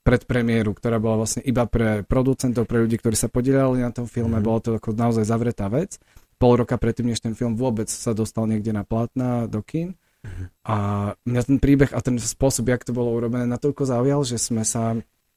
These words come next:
Speaker 1: na afterparty potom rozprávali s distribútormi a ja som sa pýtal, kedy to bude uvedené v Čechách a na Slovensku. Oni hovorili, že my nemáme v českého distribútora ani slovenského. Are you interested?
Speaker 2: <laughs>
Speaker 1: A ja som povedal,
Speaker 2: Hey,
Speaker 1: áno.
Speaker 2: sure.
Speaker 1: A ja som povedal, áno. Ja,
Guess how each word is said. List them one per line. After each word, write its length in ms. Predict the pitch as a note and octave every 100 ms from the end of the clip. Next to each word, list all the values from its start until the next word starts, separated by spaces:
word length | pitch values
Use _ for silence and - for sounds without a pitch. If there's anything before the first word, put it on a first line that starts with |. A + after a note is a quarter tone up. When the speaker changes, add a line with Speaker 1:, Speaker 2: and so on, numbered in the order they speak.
| _ _ _
Speaker 1:
na 160 | B2+ C3
afterparty 540 | - A#2 - A#2+ -
potom 240 | A#2 A#2
rozprávali 400 | A#2+ A2+ C3 A#2+
s 80 | A2+
distribútormi 720 | A#2 A2+ B2+ A2+ - C#3+ D#3 D#3
a 240 | A#2+ A#2 A2+ _ _
ja 100 | A2+
som 80 | A#2+
sa 120 | B2
pýtal, 240 | B2 B2+ B2
kedy 260 | - B2+
to 120 | B2 B2+
bude 120 | C3
uvedené 340 | A#2 B2 C3
v 80 | A#2+
Čechách 300 | - C3+ C3
a 60 | A#2+
na 60 | A2+
Slovensku. 400 | - A#2+ A#2 -
Oni 140 | A#2+
hovorili, 260 | A#2+ A#2+ B2
že 80 | C3
my 140 | C#3+
nemáme 340 | C#3+ B2 B2 A2
v 80 | -
českého 340 | A#2 _ A2
distribútora 640 | G2 - - G#2+ - A2+
ani 80 | G#2
slovenského. 520 | G#2 A2+ A#2 - B2+ - C#3 _
Are 140 | - C#3+
you 120 | D#3
interested? 600 | E3+ E3 B2 - C3 - - C#3+
Speaker 2:
<laughs> 200 | - G3
Speaker 1:
A 120 | C#3+
ja 120 | D3
som 160 | D3 D#3+
povedal, 200 | D#3 D#3+
Speaker 2:
Hey, 60 | E3
Speaker 1:
áno. 100 | D#3+
Speaker 2:
sure. 380 | C#3 D3 A#3+ G3+
Speaker 1:
A 60 | C#3+
ja 100 | D3+
som 120 | D3+
povedal, 320 | F#3+ G#3+ A3+ -
áno. 240 | G3 F3+ D3 - - -
Ja, 240 | G3 G#3